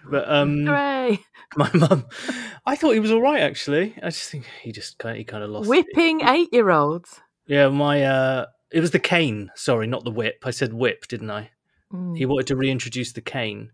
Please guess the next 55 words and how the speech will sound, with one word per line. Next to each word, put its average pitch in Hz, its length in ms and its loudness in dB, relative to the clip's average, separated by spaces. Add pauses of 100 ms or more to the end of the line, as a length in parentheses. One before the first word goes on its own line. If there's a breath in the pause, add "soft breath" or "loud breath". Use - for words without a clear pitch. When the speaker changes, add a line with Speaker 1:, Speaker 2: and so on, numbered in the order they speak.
(280)
Speaker 1:
and 113 120 -10
it 110 40 -4
actually 113 340 -6
ended 110 200 -8
up 110 120 -10
being 107 160 -10
on 107 140 -12
the 104 60 -14
front 107 200 -14
of 101 40 -14
the 104 60 -10
local 104 260 -12
newspaper. - 520 -16 (260 soft breath)
My 151 60 -4
mum 175 220 2
saw 185 180 0
him 139 100 -2
in 127 60 -4
the 123 60 -6
local 123 260 -4
bakery 127 420 -6 (120)
a - 60 -14
few - 200 -10
years 110 260 -6
later, 110 360 -6 (680)
and, 110 360 -12
uh, 107 280 -6
he 120 180 -2
asked 117 340 -6
after 113 300 -8
me, 110 260 -12 (120)
and 117 140 -14
she - 80 -10
said, 135 160 -6
"Oh, 143 60 0
you 143 160 2
Speaker 2:
<gasps> - 0 -
Speaker 1:
remember 165 400 2
him, 110 140 -2
do 127 120 -6
you?" 160 140 0
And 160 100 -4
she - 120 -10
went, 131 180 -8
"Well," 147 200 -2
and 139 260 -4
he 139 80 0
said, 135 380 -8
"Yeah, 135 200 -4
some 180 320 -6
we 170 80 -2
remember, 147 440 -2
some 143 240 -6
we 135 80 -4
forget." 120 400 -10